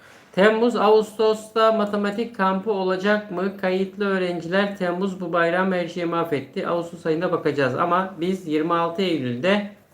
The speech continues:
E K P S S online derslerimize başlıyoruz. Belki atamaları, o Temmuz atamalarını, şey, Temmuz derslerini, Ağustos derslerini orada yaparız. Bu konuda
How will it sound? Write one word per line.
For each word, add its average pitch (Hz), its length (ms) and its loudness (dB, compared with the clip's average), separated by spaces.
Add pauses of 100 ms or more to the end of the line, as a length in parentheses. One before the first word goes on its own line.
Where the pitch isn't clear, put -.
(320)
E 170 220 2
K 185 240 2
P 175 180 -4
S 175 220 -6
S - 280 -2
online 151 540 0
derslerimize 175 840 0 (260)
başlıyoruz. 165 800 2 (380)
Belki 175 300 -2
atamaları, 160 720 2 (160)
o 156 360 2
Temmuz 165 260 -2
atamalarını, 131 720 -2
şey, 139 280 -2
Temmuz 165 360 0
derslerini, 143 720 0 (640)
Ağustos 160 520 2
derslerini 135 480 -2
orada 151 300 -2
yaparız. 135 500 -2 (1800)
Bu 240 120 2
konuda 196 540 4